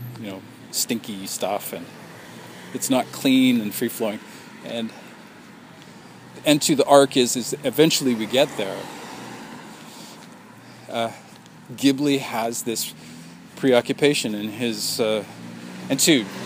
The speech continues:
just not to do the auteur thing, but to say that, that, um, film production, or what would it be called? Uh,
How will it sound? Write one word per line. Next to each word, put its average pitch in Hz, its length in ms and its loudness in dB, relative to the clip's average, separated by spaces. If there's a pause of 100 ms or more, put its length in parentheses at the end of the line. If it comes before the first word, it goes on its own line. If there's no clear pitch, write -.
just - 460 0 (180)
not 143 300 4
to 143 80 0
do 127 120 4
the 120 100 2
auteur 113 420 4
thing, 104 220 -4
but 104 140 -6
to 123 100 -8
say 107 280 0 (500)
that, 107 240 0 (1400)
that, 113 440 2
um, 104 440 -2 (680)
film 113 280 0
production, 107 640 -4 (560)
or 120 80 -8
what 113 180 -8
would 113 100 -10
it 104 80 -12
be 110 80 -10
called? 101 340 -6 (1800)
Uh, 107 240 -2